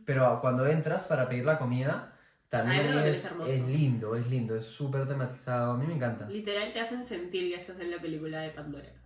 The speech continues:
Speaker 2: Es
Speaker 1: Sí,
Speaker 2: alucinante.
Speaker 1: tal cual.
Speaker 2: Sí.
Speaker 1: Los precios de este restaurante están entre trece y dieciocho dólares por persona.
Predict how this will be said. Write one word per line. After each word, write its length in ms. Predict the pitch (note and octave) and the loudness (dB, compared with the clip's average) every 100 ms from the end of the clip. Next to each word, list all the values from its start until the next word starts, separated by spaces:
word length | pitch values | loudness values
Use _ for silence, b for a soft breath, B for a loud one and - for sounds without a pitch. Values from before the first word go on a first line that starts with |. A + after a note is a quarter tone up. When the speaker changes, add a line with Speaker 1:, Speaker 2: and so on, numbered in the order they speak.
| - | -16
Speaker 2:
Es 100 | - | -6
Speaker 1:
Sí, 100 | A#2+ | -4
Speaker 2:
alucinante. 380 | A#2 D#3 - A2 | -4 -6 -8 -6
Speaker 1:
tal 60 | |
cual. 240 | A2+ G#2+ - B B B B B | -4 -6 -8 B B B B B
Speaker 2:
Sí. 80 | - D#3 E3+ | -16 -14 -2
Speaker 1:
Los 220 | D3 C#3 | 0 2
precios 480 | G3 G#3+ A#3 A#3+ F3 | 2 2 2 2 2
de 100 | F3 | 2
este 300 | E3+ - G3 | 2 0 0
restaurante 420 | G3 D3 D#3 E3 | 2 4 4 4
están 240 | D#3+ D#3+ | 2 2
entre 240 | E3+ C#3+ B2+ | 2 0 0
trece 460 | D#3 F3 F3 F#3+ | 0 -2 -2 -2
y 40 | E3+ | -2
dieciocho 540 | C3+ - C#3+ D3 D#3 | -2 2 2 2 2
dólares 380 | D3+ D3+ D#3+ E3 | 4 4 2 0
por 300 | - C#3+ C#3+ | -2 0 0
persona. 580 | C3 - C#3 C#3 - | -2 -2 0 -2 -4